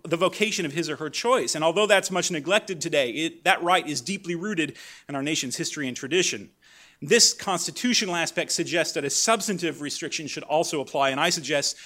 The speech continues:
that the court should impose a substantial advancement test requiring that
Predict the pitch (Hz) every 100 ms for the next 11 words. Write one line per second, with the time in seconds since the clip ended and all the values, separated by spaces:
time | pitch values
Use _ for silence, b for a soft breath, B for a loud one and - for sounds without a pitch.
0 | B B - 139 156 143 147 143 135 151
1 | 143 143 123 151 - - 180 175 156 139
2 | 123 170 190 - 160 - 147 120 - 139
3 | - 151 139 131 131